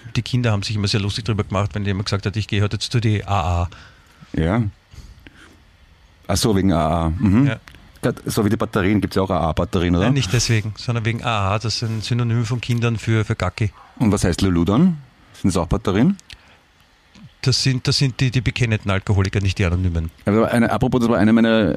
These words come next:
Speaker 2: mein, ich mache ja ungern Werbung für mich selber, aber ich mache eine, diese großartige Comedy-Sendung auf F M vier namens Projekt X. Und da hatten wir mal eine Folge Lady Gaga und Clown Lulu.
Speaker 1: Das hast du mir auch im Podcast ungefähr
Speaker 2: Ich,
Speaker 1: schon
Speaker 2: ich weiß.
Speaker 1: fünfundzwanzig Mal erzählt,
Speaker 2: Es ist,
Speaker 1: oder was?
Speaker 2: äh, äh, es ist auch wert, fünfundzwanzig Mal zu
Speaker 1: Ach so,
Speaker 2: erzählen
Speaker 1: natürlich.
Speaker 2: zu werden, mindestens.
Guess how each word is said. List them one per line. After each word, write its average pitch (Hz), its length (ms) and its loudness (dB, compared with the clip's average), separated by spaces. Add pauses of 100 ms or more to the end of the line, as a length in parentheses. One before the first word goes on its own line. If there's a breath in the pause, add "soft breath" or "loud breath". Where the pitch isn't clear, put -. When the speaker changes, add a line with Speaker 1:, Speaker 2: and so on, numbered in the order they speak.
(160)
Speaker 2:
mein, 90 200 2
ich 87 100 2
mache 92 300 2
ja 87 100 0
ungern 107 300 2
Werbung 80 240 2
für 95 80 2
mich 87 120 0
selber, 85 180 2
aber 90 300 2
ich 95 100 2
mache 98 200 2
eine, 92 160 4
diese 92 240 0
großartige 95 560 0
Comedy-Sendung 90 560 2
auf 82 60 0
F - 60 2
M 107 40 4
vier 101 160 0
namens 90 220 2
Projekt 92 300 0
X. 113 220 0 (300)
Und - 180 -4
da 92 60 0
hatten 80 240 -2
wir 101 60 4
mal 98 80 4
eine 101 100 2
Folge 98 460 2 (540 loud breath)
Lady 92 240 2
Gaga 107 520 0 (220)
und 113 160 -2
Clown 90 260 0
Lulu. 92 460 4 (1000)
Speaker 1:
Das 90 260 -2
hast 98 140 -2
du 135 40 -2
mir 123 60 0
auch 110 140 -2
im 120 80 -4
Podcast - 380 -6
ungefähr 110 240 -2
Speaker 2:
Ich, 101 80 0
Speaker 1:
schon 117 100 -2
Speaker 2:
ich 131 140 2
weiß. 120 220 2
Speaker 1:
fünfundzwanzig 120 400 0
Mal 117 140 0
erzählt, 113 280 -4
Speaker 2:
Es 135 140 2
ist, 139 120 4
Speaker 1:
oder - 80 0
was? 135 100 2
Speaker 2:
äh, 143 160 0
äh, 135 120 0
es 151 160 0
ist 160 140 4
auch 107 240 0
wert, 98 200 2
fünfundzwanzig 101 560 0
Mal 92 160 2
zu - 120 -2
Speaker 1:
Ach 98 80 2
so, - 80 -2
Speaker 2:
erzählen 95 140 2
Speaker 1:
natürlich. 85 300 0
Speaker 2:
zu 87 40 2
werden, 87 280 2
mindestens. 98 720 0